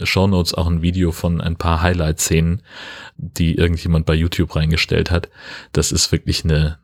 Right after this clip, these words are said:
eine absolute Empfehlung, dieses Ding. Und wenn ich schon beim Empfehlen bin, möchte ich auch über Podcasts sprechen.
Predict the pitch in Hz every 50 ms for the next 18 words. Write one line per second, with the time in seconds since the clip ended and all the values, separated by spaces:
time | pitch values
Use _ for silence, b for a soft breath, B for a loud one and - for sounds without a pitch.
0 | - - 80 - 90 - - - 80 85 - - 76 - - - - 76 80 78
1 | 76 78 76 78 80 80 - - - - - - _ _ _ _ _ _ _ _
2 | _ _ _ _ _ _ _ _ _ _ _ _ _ _ _ _ _ _ - -
3 | B B B B B B B B - 98 85 98 117 123 110 - 110 98 95 92
4 | 92 87 87 - - 117 123 120 110 98 104 95 87 87 87 - 98 87 - -
5 | 87 90 - - 80 82 - - - - - - 107 101 - - - - - 95
6 | 90 98 87